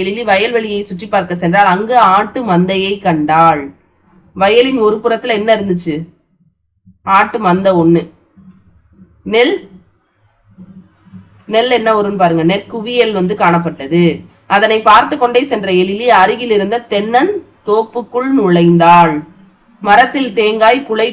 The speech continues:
குலையாக தொங்குவதனை கண்டாள். வானில் பறவை எப்படி பறந்துச்சு? கூட்டம் கூட்டமா பறந்துச்சு. சரிங்களா? ஆ, செல்வதனை கண்டால் அங்குள்ள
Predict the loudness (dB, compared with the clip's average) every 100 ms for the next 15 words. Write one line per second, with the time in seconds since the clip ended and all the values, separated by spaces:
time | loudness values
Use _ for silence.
0 | -4 -2 0 2 2 0 -2 -2 -6 -8
1 | -6 -4 -2 -2 -2 -4 -2 0 2 4
2 | 2 2 -6 _ _ 2 4 4 2 2
3 | 0 2 2 4 4 2 -4 -4 -8 _
4 | _ _ -8 -6 -4 0 0 0 -4 -6
5 | -6 -4 -4 -4 -2 0 0 0 0 0
6 | 0 -2 -2 -2 -2 -8 _ _ _ _
7 | _ _ _ _ _ _ _ _ _ _
8 | _ _ _ _ -6 -2 0 0 -2 -8
9 | _ _ _ -2 2 2 0 -2 -2 0
10 | 0 0 2 4 4 2 -2